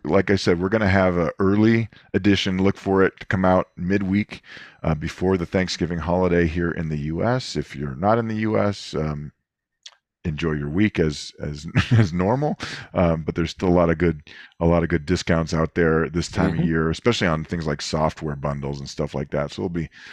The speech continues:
Speaker 1: trying to bring you some, some information on that. And until next time, happy shooting.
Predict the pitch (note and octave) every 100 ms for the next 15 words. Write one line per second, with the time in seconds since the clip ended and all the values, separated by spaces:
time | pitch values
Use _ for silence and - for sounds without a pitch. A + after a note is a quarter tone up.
0 | - - E2 D#2 D2 E2 D#2 D2+ - D#2+
1 | D2 - - - C#2+ F2 D#2 D#2+ D#2 D#2
2 | E2+ D#2+ D#2+ G2+ C#3 _ _ _ _ _
3 | _ - - F#2+ F#2 G2 G2 A2+ - -
4 | F#2+ C3 - - - - - D#2 F#2+ -
5 | D3 G#2+